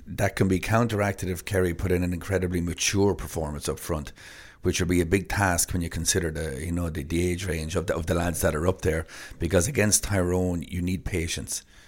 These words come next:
You know, you, you can't be pulling the trigger too soon just because you, you think you're on. Um, and they're incredibly adept at putting pressure on the ball and forcing you wide, forcing you deep. Um, and I think if Kerry find the maturity and the patience in that regard,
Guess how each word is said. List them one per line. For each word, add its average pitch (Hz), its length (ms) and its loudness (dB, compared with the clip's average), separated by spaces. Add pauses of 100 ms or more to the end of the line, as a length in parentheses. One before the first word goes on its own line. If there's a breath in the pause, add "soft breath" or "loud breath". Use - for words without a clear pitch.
(100)
You - 140 -6
know, 85 140 0
you, 82 180 -2
you 76 160 -6
can't 92 340 -2
be 92 80 0
pulling 90 280 0
the 90 80 2
trigger 90 320 0
too 87 200 -2
soon 87 360 2
just 85 180 -4
because 85 280 -2
you, 78 180 -6
you 85 120 -8
think 90 320 -6
you're 85 160 -2
on. 82 260 -4 (360 loud breath)
Um, 78 400 -2
and 82 160 -2
they're 82 140 2
incredibly 85 580 2
adept 82 420 -4
at - 160 -8
putting 85 300 2
pressure 87 380 -4
on 85 160 -2
the 80 60 -6
ball 80 340 -2
and 76 120 -8
forcing 80 400 -4
you 78 140 -4
wide, 87 400 0
forcing 82 400 -6
you 80 80 -6
deep. 90 300 -4 (580 loud breath)
Um, 87 260 2
and 90 120 2
I 87 60 4
think 101 240 0
if 95 120 -2
Kerry 98 240 4
find 95 320 2
the 90 40 -2
maturity 92 500 4
and 85 100 0
the 82 60 -4
patience 95 580 2
in 90 80 0
that 92 200 2
regard, 92 460 2